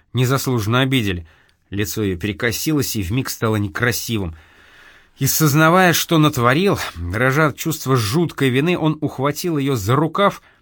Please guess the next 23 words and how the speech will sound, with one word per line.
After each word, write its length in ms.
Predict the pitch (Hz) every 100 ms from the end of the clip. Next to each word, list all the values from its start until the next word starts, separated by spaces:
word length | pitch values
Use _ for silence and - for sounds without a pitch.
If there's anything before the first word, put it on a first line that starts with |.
| _ _ _
поспешно 920 | - 151 - - - 175 196 - 143
и 180 | 139 -
оттого 380 | 143 - 139 143
грубо 480 | 110 120 160 165 139
притянул 580 | - 135 123 151 160 123
близко-близко 840 | 127 156 - 117 160 202 - 165 - _ _ _ _
и, 120 | -
ощутив 440 | 135 - 135 147 107
яростный 500 | 101 143 117 - 98
прилив 400 | 107 117 104 -
силы, 540 | - - 160 175 175
сказал 540 | 156 - 127 104 135
громким 480 | 110 113 123 113 113
шёпотом: 500 | - 127 - 110 87 - _ _ _ _ -
"Прости, 640 | 131 143 - - 110 82 _ _ _ _ 82
прости, 380 | 120 123 - 170
я 220 | 120 135
идиот". 340 | 117 104 87 82 _ _ _ _ _ _ _ _
И, 80 | 113
не 140 | 117
дав 280 | 117 127 110
ей 220 | 101 107 -
опомниться, 840 | 92 80 160 175 165 160 156